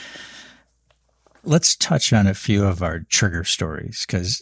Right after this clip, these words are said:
if you've lost a loved one, you've had triggers. They've come out of nowhere. They've caught you off guard.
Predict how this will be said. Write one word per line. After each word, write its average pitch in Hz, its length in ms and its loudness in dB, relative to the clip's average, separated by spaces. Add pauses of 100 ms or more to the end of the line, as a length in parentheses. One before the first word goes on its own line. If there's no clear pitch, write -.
if 92 220 -2
you've 127 200 2
lost 113 400 2
a 113 60 2
loved 98 300 0
one, 98 320 2
you've 104 220 0
had 92 200 0
triggers. 80 520 -6
They've 92 180 -6
come 107 200 2
out 92 160 0
of 87 100 -6
nowhere. 87 520 -2
They've 85 200 -10
caught - 320 -4
you 95 80 -2
off 87 200 -8
guard. 85 480 -8